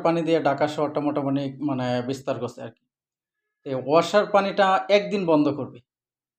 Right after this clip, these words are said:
দেখেন তো কী পরিবেশ সৃষ্টি হয়। ওয়াশরুম, গোসল করা, খাওয়া দাওয়া, তৃষ্ণা, কেউ পারবে? একটা ঘন কি, একটা ঘন যুদ্ধ লেগে যাবে,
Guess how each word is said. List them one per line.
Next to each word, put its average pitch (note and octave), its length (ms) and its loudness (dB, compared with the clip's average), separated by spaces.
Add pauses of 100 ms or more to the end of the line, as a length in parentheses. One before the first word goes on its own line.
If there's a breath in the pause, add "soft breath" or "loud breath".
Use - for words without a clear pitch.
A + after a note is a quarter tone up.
(260)
দেখেন D3+ 280 -2
তো D#3 60 -8
কী E3+ 120 -10
পরিবেশ D3 420 0
সৃষ্টি D3 240 -8
হয়। B2 200 -6 (920)
ওয়াশরুম, C3+ 640 -2 (400)
গোসল C#3 320 -2
করা, B2 480 -2
খাওয়া C3+ 280 4
দাওয়া, A#2+ 380 -2 (360)
তৃষ্ণা, C3+ 440 -8 (300)
কেউ C#3 160 -8
পারবে? D3 440 2 (360)
একটা B2+ 180 -4
ঘন D3+ 480 2
কি, C3 320 -6 (120)
একটা C3 160 -12
ঘন D#3 320 0
যুদ্ধ D3 200 -2
লেগে D3 260 0
যাবে, A2+ 240 -8